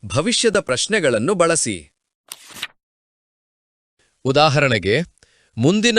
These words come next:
ಮೂರರಿಂದ ಐದು ವರ್ಷಗಳಲ್ಲಿ ನಿಮ್ಮನ್ನು ಎಲ್ಲಿ ನೋಡುತ್ತೀರಿ?" ಮತ್ತು "ನಿಮಗೆ ಹೆಚ್ಚು ಸಮಯದ ಸ್ವಾತಂತ್ರ್ಯ ಬೇಕೋ ಅಥವಾ ಹೆಚ್ಚಿನ ಆದಾಯ ಬೇಕೋ?"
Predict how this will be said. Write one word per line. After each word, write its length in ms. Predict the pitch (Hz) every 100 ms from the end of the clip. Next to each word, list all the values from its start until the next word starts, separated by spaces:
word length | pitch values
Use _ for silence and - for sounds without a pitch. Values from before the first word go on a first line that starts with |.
| 220
ಮೂರರಿಂದ 600 | 135 175 233 202 170 160 185 120
ಐದು 300 | 175 214 170
ವರ್ಷಗಳಲ್ಲಿ 800 | 135 - 123 117 104 123 226 - -
ನಿಮ್ಮನ್ನು 500 | 113 147 143 127 214
ಎಲ್ಲಿ 380 | 104 117 226 233
ನೋಡುತ್ತೀರಿ?" 720 | 139 123 104 104 92 87 80 _ _ _ -
ಮತ್ತು 460 | 113 123 - 175 - _ _ _ -
"ನಿಮಗೆ 400 | 143 208 196 185
ಹೆಚ್ಚು 420 | 113 190 - 233
ಸಮಯದ 520 | - 123 180 233 208
ಸ್ವಾತಂತ್ರ್ಯ 600 | 185 113 139 214 196 170
ಬೇಕೋ 420 | 113 107 - 131 214 - - -
ಅಥವಾ 360 | 120 139 190
ಹೆಚ್ಚಿನ 480 | - 139 - - 233
ಆದಾಯ 600 | - - - 233 220 165
ಬೇಕೋ?" 480 | 104 101 - 92